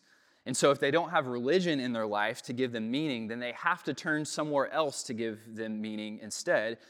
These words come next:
And for many people, politics is the new thing that gives them meaning. Decades ago, in the height of religion, politics, uh,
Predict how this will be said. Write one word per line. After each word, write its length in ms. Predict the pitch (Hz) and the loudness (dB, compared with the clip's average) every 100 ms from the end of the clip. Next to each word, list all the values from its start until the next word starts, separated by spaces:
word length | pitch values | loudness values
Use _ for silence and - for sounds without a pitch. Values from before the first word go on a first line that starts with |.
| _ | _
And 100 | 123 | -8
for 80 | 139 | 0
many 220 | 135 160 | 2 2
people, 280 | 147 160 131 | 0 -2 -2
politics 760 | 110 - 175 147 - 113 - 110 | -2 0 0 0 -2 -6 -6 -8
is 180 | 113 107 | -8 -4
the 80 | |
new 240 | 117 123 131 | -2 0 0
thing 440 | - 117 113 107 | -2 -8 -8 -6
that 180 | 104 101 | -6 -6
gives 500 | 107 101 98 - - _ _ | -6 -6 -8 -10 -10 _ _
them 420 | 95 98 95 95 104 | -10 -6 -6 -8 -10
meaning. 380 | 113 151 120 90 - - - - - | -4 -2 -2 -6 -14 -20 -20 -14 2
Decades 420 | 160 165 160 123 | 4 6 6 6
ago, 360 | 123 156 170 135 | 6 8 8 8
in 80 | |
the 60 | 117 | 2
height 340 | - 175 170 | 2 6 8
of 100 | 151 | 6
religion, 560 | 117 113 143 185 127 120 | 4 4 4 4 2 -2
politics, 760 | - 165 165 - 127 117 - - _ _ | 2 4 4 2 -2 -2 -6 -12 _ _
uh, 200 | 123 127 | 4 6